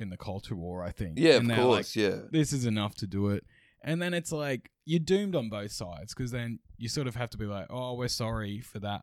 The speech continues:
Speaker 1: last night." And then the left are like, "Oh, pathetic." Like,
Speaker 2: Yeah, yeah.
Speaker 1: you know, it's all good stuff.
Speaker 2: Oh, it's
Speaker 1: And
Speaker 2: a tough spot, mate.
Speaker 1: it's great stuff. But what, what really has tickled me is, um, is what's come out is Husey did an interview on the radio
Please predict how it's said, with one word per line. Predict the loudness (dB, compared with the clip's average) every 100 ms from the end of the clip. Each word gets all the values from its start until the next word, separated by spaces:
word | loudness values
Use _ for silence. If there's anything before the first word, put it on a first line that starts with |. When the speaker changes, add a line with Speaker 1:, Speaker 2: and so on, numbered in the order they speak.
| -6
Speaker 1:
last | -6 -6 -6
night." | -6 -6
And | -6
then | -4 -4
the | -4
left | -4 -6 -6
are |
like, | -6 -6 _ _ -20 _ _ _ _ _
"Oh, | 0 4 4 2 -4 -10 _ -8
pathetic." | -6 -2 0 0 -4 -6 -6
Like, | -4 -4 -8 -2
Speaker 2:
Yeah, | 0 2
yeah. | 2 0 0
Speaker 1:
you | 0 -2
know, | -2
it's | -4 -2
all | -2
good | -2 -6
stuff. | -10 -12 -14 0
Speaker 2:
Oh, | 4
it's | 6 4
Speaker 1:
And |
Speaker 2:
a | 2
tough | 0
spot, | 0 0 0 2
mate. | 0 0 -2
Speaker 1:
it's | -4 -2
great | 0 0
stuff. | -2 -2
But | -2 0
what, | 0 0 -2
what | -2 -2 -2
really | -4 -2 -2 -2
has | -2 -2
tickled | -4 -6 -4
me | -4 -4 -8 -12 -18 -20 -20 -10
is, | -4 -4 -4 -8
um, | -8 -6 -4 -6 -8 -14 _ _ _ -8
is | -6 -6 -10 -8
what's | -6 -4
come | 0 2 2
out | 0
is | -2 -2
Husey | -2 0 -2
did | -4 -4
an | -4
interview | -4 -6 -6 -4 -6
on | -8
the | -8
radio | -4 -2 -2 -2